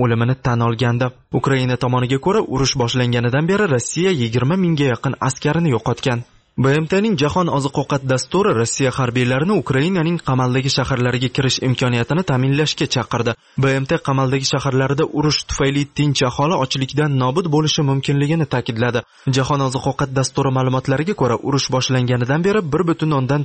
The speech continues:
to'rt millionga yaqin ukrainalik oziq-ovqat yordamini olgan. Dastur xodimlari, shuningdek, insonparvarlik yordami yuklangan Ukraina karvonlari Mariupol qamalda qolgani uchun u yerga yetib bora olmayotganini aytishmoqda. Rasmiylarga ko'ra, shaharda yuz mingdan ortiq odam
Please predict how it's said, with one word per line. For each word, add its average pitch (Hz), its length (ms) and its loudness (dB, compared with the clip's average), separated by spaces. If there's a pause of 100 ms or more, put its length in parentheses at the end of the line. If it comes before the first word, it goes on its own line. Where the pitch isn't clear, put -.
to'rt 143 260 0
millionga 120 420 0
yaqin 123 220 -2 (100)
ukrainalik 156 600 0 (180)
oziq-ovqat 135 540 -2 (100)
yordamini 135 480 2
olgan. 113 260 0 (300)
Dastur 120 300 0
xodimlari, 127 640 2
shuningdek, 120 380 0 (140)
insonparvarlik 120 800 0
yordami 120 420 0
yuklangan 120 480 0 (120)
Ukraina 123 420 0
karvonlari 127 580 0 (300)
Mariupol 131 500 0
qamalda 131 320 0 (100)
qolgani 131 440 0
uchun 117 240 -2 (180)
u 175 60 2
yerga 170 360 0
yetib 123 280 -2
bora 123 240 0
olmayotganini 135 760 0
aytishmoqda. 117 540 -2 (280)
Rasmiylarga 131 520 0
ko'ra, 113 220 0 (100)
shaharda 123 320 -2 (120)
yuz 175 200 -2
mingdan 165 360 2
ortiq - 280 -4
odam 123 160 0